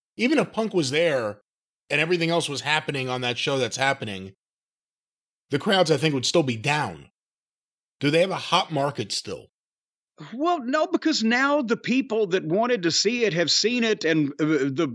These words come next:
Speaker 2: most dedicated have seen it numerous times, and it's getting worse with, they're losing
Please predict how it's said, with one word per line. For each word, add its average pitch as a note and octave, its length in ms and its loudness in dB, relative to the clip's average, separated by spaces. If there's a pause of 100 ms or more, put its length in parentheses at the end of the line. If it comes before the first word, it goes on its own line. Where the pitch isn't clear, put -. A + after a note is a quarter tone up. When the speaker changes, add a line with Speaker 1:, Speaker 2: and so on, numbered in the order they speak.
(100)
Speaker 2:
most D3+ 380 0
dedicated F#3+ 600 0
have D#3 140 0
seen G3 200 0
it D#3+ 140 0
numerous F3 460 0
times, G3+ 720 0
and F#3 140 0
it's E3 160 -2
getting G3 340 -2
worse G#3+ 580 2
with, F#3+ 400 -2 (1040)
they're G#3+ 200 0
losing A3 840 0